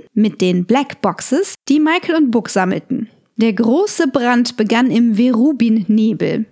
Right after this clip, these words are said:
einem ungastlichen Ort. Von dort klingt auch die mysteriöse Melodie.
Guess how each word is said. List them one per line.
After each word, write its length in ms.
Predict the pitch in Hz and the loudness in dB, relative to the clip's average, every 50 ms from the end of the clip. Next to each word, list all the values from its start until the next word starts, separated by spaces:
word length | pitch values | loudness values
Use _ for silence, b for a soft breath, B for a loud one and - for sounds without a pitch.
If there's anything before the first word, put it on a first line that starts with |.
| _ | _
einem 320 | _ - 214 202 185 190 - - | _ -2 0 0 0 -2 -2 -2
ungastlichen 760 | - 359 302 214 170 180 - - - - - 180 - - 180 - | 0 0 2 0 0 -4 -6 -6 -6 -6 -6 -6 -4 -6 -6 -4
Ort. 420 | - - - - - - - - _ _ | -4 -6 -6 -8 -10 -14 -18 -20 _ _
Von 300 | - - - 240 247 240 | -6 -2 0 0 2 2
dort 400 | 247 269 320 392 440 - - - | 2 0 0 -2 -4 -8 -10 -10
klingt 520 | - - 233 233 269 277 269 247 - 254 | -4 -2 0 2 2 2 0 0 -2 -4
auch 280 | - 214 214 214 - - | -2 -2 -2 -2 -4 -6
die 180 | - - 226 226 | -6 -2 0 2
mysteriöse 1300 | 226 233 262 359 349 - - - - - 262 247 254 254 233 226 254 294 277 226 214 190 196 220 214 | 2 2 0 0 -4 -8 -12 -10 -4 -2 0 0 2 2 2 2 2 2 0 0 -2 0 0 0 0
Melodie. 640 | 214 220 220 233 233 220 196 247 240 208 - - | 2 2 2 2 0 2 0 0 0 -2 -4 -8